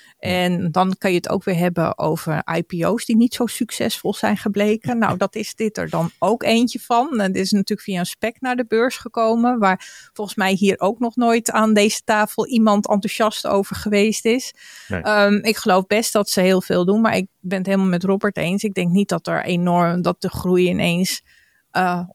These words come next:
Speaker 2: enorm gaat exploderen weer of zo. Ze hebben natuurlijk, en, en ja, het is ook een beetje, het wordt natuurlijk ook een beetje met techbedrijven over één kam geschoren. En dan inderdaad, ze hebben nog wel liquiditeiten gewoon staan. Eh, maar zo'n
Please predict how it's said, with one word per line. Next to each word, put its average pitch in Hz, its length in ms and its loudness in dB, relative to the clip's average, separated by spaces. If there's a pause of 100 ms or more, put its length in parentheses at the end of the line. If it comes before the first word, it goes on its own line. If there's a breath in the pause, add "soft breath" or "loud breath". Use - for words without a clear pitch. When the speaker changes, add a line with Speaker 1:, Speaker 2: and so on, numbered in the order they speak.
(100)
Speaker 2:
enorm 196 480 2
gaat 190 260 -2
exploderen 202 840 0
weer 165 280 4
of 170 140 0
zo. 165 380 2
Ze 165 100 -2
hebben 190 220 2
natuurlijk, 196 380 -2
en, 185 180 -6
en 185 400 -6 (200)
ja, 170 120 -2
het 180 100 -4
is 247 140 -4
ook 262 120 -4
een 240 140 2
beetje, 208 320 2
het 196 160 0
wordt 226 140 2
natuurlijk 226 300 0
ook 220 60 -10
een 240 60 -2
beetje 208 220 0
met 190 320 0
techbedrijven 202 800 -2
over 185 280 0
één 175 160 -2
kam 240 260 -2
geschoren. 220 640 0 (280 loud breath)
En 196 160 -10
dan 214 200 2
inderdaad, 185 320 2
ze - 100 -6
hebben 190 160 0
nog 175 120 0
wel 165 120 0
liquiditeiten 165 720 -4
gewoon 139 200 -8
staan. 185 460 0 (380 loud breath)
Eh, 185 340 2
maar 190 260 2
zo'n 180 500 2